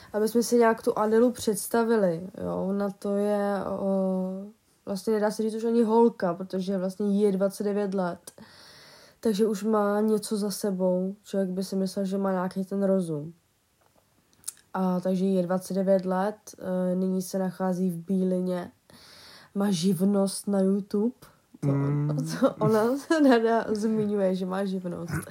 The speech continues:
Speaker 2: <clears throat> Ale jakou?
Speaker 1: No, a tomu všemu se vlastně dostaneme. Takže je to žena, je to zřejmě znamení Panny, dvacet devět let. A teď se můžeme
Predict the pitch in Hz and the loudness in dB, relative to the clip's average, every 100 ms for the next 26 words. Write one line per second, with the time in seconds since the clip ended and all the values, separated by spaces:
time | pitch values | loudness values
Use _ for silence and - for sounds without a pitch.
0 | - 170 160 131 131 131 131 - - - | 4 6 6 4 4 4 2 0 -6 -8
1 | - - 185 170 156 - _ - 185 180 | -20 -12 -8 -8 -8 -14 _ -8 -4 -2
2 | 180 180 180 _ _ _ _ _ _ _ | -2 -4 -6 _ _ _ _ _ _ _
3 | 240 233 226 247 240 233 226 233 208 190 | 4 4 6 4 2 0 -2 -2 -4 -4
4 | - 208 165 170 _ _ - 190 180 196 | -4 -4 -4 -6 _ _ -6 -4 0 0
5 | 190 185 190 _ _ _ - 190 - 156 | 0 -2 -8 _ _ _ -14 -14 -10 -10
6 | 160 214 233 226 214 208 202 - 180 185 | -4 -2 0 0 -2 -4 -6 -10 -12 -8
7 | 190 190 190 185 185 190 180 165 185 - | -6 -4 -2 -2 -2 -2 -2 -4 -10 -4
8 | 214 202 196 185 185 196 185 175 196 175 | -2 0 0 0 -4 -12 -14 -10 -8 -6
9 | 165 170 - 196 190 185 180 - _ - | -6 -8 -8 -2 0 0 -4 -16 _ -20
10 | - - - 196 220 214 - - 208 208 | -20 -18 -10 -4 -2 -2 -4 -6 -4 -2
11 | 196 208 196 190 190 185 190 | -2 0 0 0 0 -2 -6